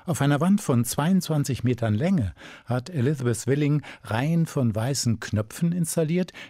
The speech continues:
die sich bei genauer Betrachtung als Pfeffernüsse, angeklebt mit Zuckerguss, entpuppen.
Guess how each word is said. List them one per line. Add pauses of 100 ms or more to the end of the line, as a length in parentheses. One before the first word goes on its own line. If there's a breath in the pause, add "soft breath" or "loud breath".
die
sich
bei
genauer
Betrachtung
als
Pfeffernüsse, (320 loud breath)
angeklebt
mit
Zuckerguss,
entpuppen.